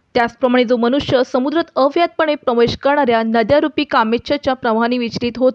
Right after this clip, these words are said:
नाही, तो शांती प्राप्त करू शकतो आणि अशा तृप-, इच्छा तृप्त करण्यासाठी संघर्ष करणाऱ्या शांती प्राप्त होत नाही. ज्या मनुष्याने इंद्रियतृप्तीच्या सर्व इच्छांचा त्याग केलेला आहे, तो निस्पृह अथवा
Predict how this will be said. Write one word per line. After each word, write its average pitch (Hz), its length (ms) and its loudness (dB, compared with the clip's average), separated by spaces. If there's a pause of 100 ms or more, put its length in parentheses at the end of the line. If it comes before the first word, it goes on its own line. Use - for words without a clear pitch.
नाही, 240 220 -2 (640)
तो 339 120 2
शांती 247 400 -2
प्राप्त 254 380 -2
करू 240 140 2
शकतो 208 460 -4 (580)
आणि 240 160 2
अशा 226 280 0
तृप-, 240 540 -8
इच्छा 254 360 0
तृप्त 247 320 -2
करण्यासाठी 254 640 -2 (420)
संघर्ष 277 400 0
करणाऱ्या 320 540 2
शांती 233 340 -2 (300)
प्राप्त 262 360 0
होत 294 320 2
नाही. 226 300 0 (920)
ज्या 247 160 4
मनुष्याने 254 720 0 (180)
इंद्रियतृप्तीच्या 302 720 0
सर्व 262 300 2
इच्छांचा 294 440 2
त्याग 254 280 0 (140)
केलेला 262 460 0
आहे, 269 280 0 (540)
तो 311 120 4
निस्पृह 302 580 0
अथवा 247 480 -2